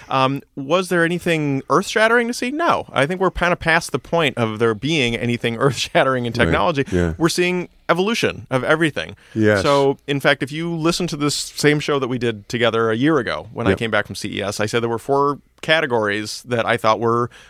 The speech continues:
Speaker 1: were very big at the show. Smart home, uh, drones, V R, and three D printing. And I think of those, three D printing probably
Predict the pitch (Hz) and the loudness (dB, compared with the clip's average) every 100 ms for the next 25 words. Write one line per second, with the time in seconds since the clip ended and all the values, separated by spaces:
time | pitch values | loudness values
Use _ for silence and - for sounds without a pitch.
0 | _ 123 117 127 147 180 180 107 92 73 | _ 0 4 4 4 2 0 -2 -2 -2
1 | - _ _ - - 135 143 156 208 - | -12 _ _ -12 2 4 4 2 0 -8
2 | _ _ _ - 113 104 101 104 110 107 | _ _ _ -6 0 2 0 -2 0 4
3 | 113 147 208 - - - - 101 123 131 | 4 2 -2 -8 -12 -20 -16 -2 2 4
4 | 131 165 190 _ 117 117 131 135 185 190 | 6 4 0 _ -6 -2 -2 -2 -2 -2
5 | 92 - - - - _ 123 117 120 120 | -4 -8 -20 -20 -20 _ -4 0 0 -2
6 | 120 120 - 220 202 131 117 135 143 165 | -2 -4 -2 -6 -4 -6 0 0 2 -2
7 | 165 - 156 160 143 139 143 156 - 139 | -6 -6 -4 -4 -2 -2 -2 -2 0 0
8 | 139 113 | -2 -6